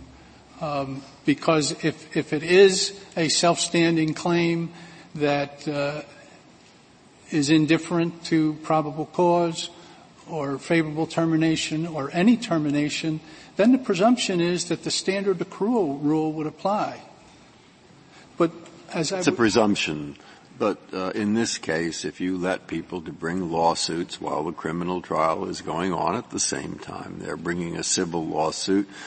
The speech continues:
Speaker 2: against some of the people who are heavily involved in the case, and y-, you're, you're gonna mix up many cases.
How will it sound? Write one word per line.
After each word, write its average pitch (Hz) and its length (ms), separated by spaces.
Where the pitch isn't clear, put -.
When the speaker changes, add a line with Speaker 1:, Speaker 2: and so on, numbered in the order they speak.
Speaker 2:
against 90 380
some 85 220
of 95 120
the 95 100
people 80 380
who 80 160
are 80 100
heavily 82 440
involved 82 500
in 90 80
the 90 120
case, 78 460
and 135 140
y-, 147 80
you're, 135 400
you're 139 160
gonna 127 340
mix 127 380
up 117 260
many 85 240
cases. - 680